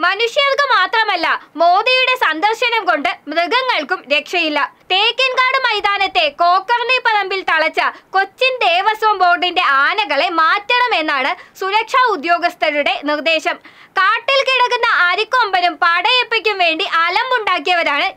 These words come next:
ഈ പണി ചെയ്യുന്നത്. നേരത്തെ തേക്കിൻകാട് മൈതാനത്ത് അലഞ്ഞു തിരിഞ്ഞു നടന്ന പശുക്കളെയും മോദി സന്ദർശനത്തിന്റെ ഭാഗമായി നാട് കടത്തിയിരുന്നു.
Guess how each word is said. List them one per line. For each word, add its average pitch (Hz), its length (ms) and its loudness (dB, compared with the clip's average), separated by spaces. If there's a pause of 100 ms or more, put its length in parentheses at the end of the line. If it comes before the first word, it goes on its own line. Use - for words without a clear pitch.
ഈ 480 280 2
പണി 339 180 0
ചെയ്യുന്നത്. 320 520 -2 (160)
നേരത്തെ 480 680 0
തേക്കിൻകാട് 494 600 0
മൈതാനത്ത് 403 500 -2
അലഞ്ഞു 415 640 0
തിരിഞ്ഞു 427 240 -2
നടന്ന 339 440 -2
പശുക്കളെയും 349 800 0 (200)
മോദി 494 460 2
സന്ദർശനത്തിന്റെ 370 760 -2
ഭാഗമായി 320 720 0
നാട് 381 340 0
കടത്തിയിരുന്നു. 302 600 -2